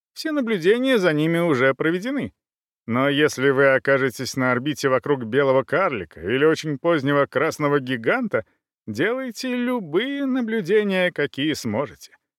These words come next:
даже если эта звезда не является центром вашей системы.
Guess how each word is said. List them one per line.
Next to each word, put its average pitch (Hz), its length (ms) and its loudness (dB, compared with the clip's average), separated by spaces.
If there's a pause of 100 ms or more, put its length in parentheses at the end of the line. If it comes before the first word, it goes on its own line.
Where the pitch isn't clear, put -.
(220)
даже 107 360 -2
если 135 340 0
эта 135 220 2
звезда 131 580 2
не 170 180 -2
является 175 600 0
центром 143 580 -2
вашей 123 360 -4
системы. 185 580 -8